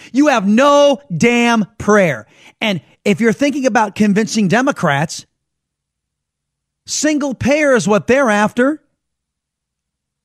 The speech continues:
So who are you B S ing here, Mister Tillis? Either you are woefully ignorant, sir,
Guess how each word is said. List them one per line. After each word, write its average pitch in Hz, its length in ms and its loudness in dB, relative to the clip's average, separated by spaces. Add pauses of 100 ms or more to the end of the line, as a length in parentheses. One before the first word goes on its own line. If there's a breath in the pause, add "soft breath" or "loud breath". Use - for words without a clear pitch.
(1500)
So 254 380 -2 (320 soft breath)
who 370 260 0
are 349 60 0
you 254 200 0
B 277 260 0
S 294 260 0
ing 208 140 2
here, 143 400 -2 (640)
Mister 180 340 0
Tillis? 139 480 -6 (1600)
Either 247 220 0
you 247 240 -2
are 208 160 2
woefully 220 760 -4
ignorant, 220 420 -2
sir, - 300 -16